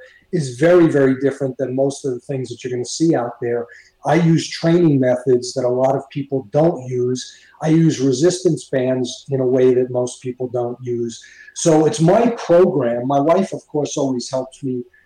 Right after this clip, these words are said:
with all my, uh, ventures, but my son Derek is the one that runs all my online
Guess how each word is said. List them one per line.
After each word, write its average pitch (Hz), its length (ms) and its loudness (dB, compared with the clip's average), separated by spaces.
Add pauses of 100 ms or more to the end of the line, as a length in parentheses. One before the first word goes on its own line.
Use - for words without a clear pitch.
with 131 140 2
all 165 180 4
my, 123 320 4 (100)
uh, 117 240 -6
ventures, 120 600 -2
but 123 180 -2 (300)
my 139 160 -2
son 170 380 2
Derek 143 360 2
is 120 180 -2
the 131 60 -4
one 123 240 -4
that 120 180 -6
runs 123 400 -6
all 120 180 -4
my 113 200 -2
online 110 480 -4